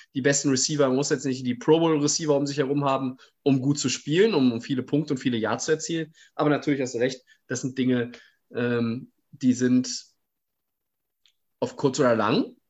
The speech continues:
muss er die abstellen. Ne? So, weil das sorgt dann irgendwann für Probleme. Ähm, grundsätzlich wollte ich aber noch einen Satz sagen zu dem Spiel. Das Resultat ist für keines der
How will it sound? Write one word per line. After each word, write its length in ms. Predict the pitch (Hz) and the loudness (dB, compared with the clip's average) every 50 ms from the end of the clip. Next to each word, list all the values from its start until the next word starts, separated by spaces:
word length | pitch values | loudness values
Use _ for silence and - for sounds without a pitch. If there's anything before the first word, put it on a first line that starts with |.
| _ _ - | _ _ -2
muss 180 | 135 127 131 | 0 0 0
er 60 | 170 170 | 0 0
die 100 | 202 - | 0 0
abstellen. 500 | 143 - - - 101 82 78 76 - _ _ _ _ _ _ _ _ _ - | -2 -2 -4 -6 -6 -8 -10 -12 -16 _ _ _ _ _ _ _ _ _ -8
Ne? 280 | 113 113 147 - - - | -6 -4 -4 -4 -8 -10
So, 300 | - 107 95 90 85 - - - - - | -8 -6 -6 -6 -6 -8 -16 -20 -10 -4
weil 400 | 113 110 113 110 107 107 - - _ _ _ _ _ _ _ _ _ _ _ _ _ _ _ _ _ _ - - - - _ 139 - - - - _ - 123 | -2 0 0 0 -2 -4 -8 -14 _ _ _ _ _ _ _ _ _ _ _ _ _ _ _ _ _ _ -20 -20 -20 -20 _ _ -20 -20 -20 -20 _ -18 -10
das 340 | 117 139 143 - - - - 127 135 131 | -6 -6 -6 -6 -6 -12 -14 -16 -16 -8
sorgt 320 | 139 - 147 147 156 151 - | 0 4 4 4 4 4 2
dann 100 | 165 156 | 2 2
irgendwann 360 | 160 160 160 160 160 156 151 | 4 2 2 2 2 0 -2
für 120 | - 156 | -4 -6
Probleme. 520 | 151 - 151 143 135 117 107 95 90 85 - _ _ - - - - - - - - - - - - - _ _ - | -6 -6 -6 -4 -2 -2 -4 -4 -6 -10 -14 _ _ -20 -20 -20 -18 -18 -18 -18 -20 -20 -20 -20 -20 -20 _ _ -14
Ähm, 240 | - 117 120 - - | -12 -10 -10 -6 -2
grundsätzlich 480 | - 143 135 170 190 190 - 185 151 | 0 2 4 2 2 2 2 0 2
wollte 160 | 185 185 180 | 4 4 4
ich 40 | 185 | 4
aber 100 | 185 175 | 2 2
noch 100 | 175 170 | 2 0
einen 100 | 175 170 | 0 0
Satz 200 | 160 165 165 165 | 0 0 0 2
sagen 240 | 170 156 151 156 151 | 2 2 2 2 0
zu 80 | - 165 | -4 -4
dem 100 | 156 156 | -4 -4
Spiel. 500 | 151 - - 160 160 156 156 151 151 - _ _ _ _ _ _ _ _ _ - - | -6 -6 -2 2 2 4 4 2 0 -4 _ _ _ _ _ _ _ _ _ -20 -10
Das 260 | - 139 143 139 - | -2 0 2 2 4
Resultat 640 | 156 151 147 151 143 - - 147 143 156 160 - - | 4 4 4 2 0 0 0 0 0 0 -2 -2 -4
ist 360 | 147 147 143 - - - - - | -4 -2 -2 -2 -6 -8 -10 -14
für 680 | - - - 147 139 139 139 139 139 131 - - - _ _ _ _ _ _ _ _ _ _ _ _ _ _ _ _ | -10 -4 0 2 4 6 6 6 4 2 -2 -4 -10 _ _ _ _ _ _ _ _ _ _ _ _ _ _ _ _
keines 600 | - - - 147 139 156 175 196 202 180 151 - - | -10 -6 -2 0 2 2 4 2 2 0 0 0 2
der 260 | 156 139 135 - - | 2 2 2 0 -6